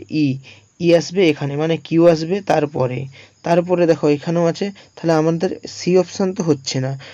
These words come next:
বাকিগুলোর মধ্যে কীভাবে চেক করব? দেখো, তারপরে আছে পি, পি মানে প্রথম থেকে, মানে এম আছে, এম আসবে তারপরে,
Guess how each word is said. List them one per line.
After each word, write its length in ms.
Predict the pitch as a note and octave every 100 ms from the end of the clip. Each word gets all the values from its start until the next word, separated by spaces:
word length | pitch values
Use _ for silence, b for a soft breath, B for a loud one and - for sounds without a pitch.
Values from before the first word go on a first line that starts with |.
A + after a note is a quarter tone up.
| B -
বাকিগুলোর 480 | C3+ F3+ F3+ F3+
মধ্যে 220 | F3+ F3 F3
কীভাবে 320 | F3+ F3+ F#3+
চেক 180 | G3 F3
করব? 340 | - C3+ D3 F#3+ B B -
দেখো, 220 | D3 C3
তারপরে 540 | C3+ D#3 E3+ F3 G3
আছে 280 | F#3+ - A3+ A3
পি, 200 | - D3+
পি 240 | C3+ D#3+ E3+
মানে 200 | F#3+ F#3+
প্রথম 460 | D#3 C#3 E3 C#3+
থেকে, 340 | C3 B2+ - C#3+ B B -
মানে 200 | D#3 F3 -
এম 240 | C#3+ E3+
আছে, 360 | F3 E3+ - A#3
এম 200 | D#3 D#3
আসবে 300 | E3 D#3 F#3
তারপরে, 520 | F#3 C3+ C3 C3+ C3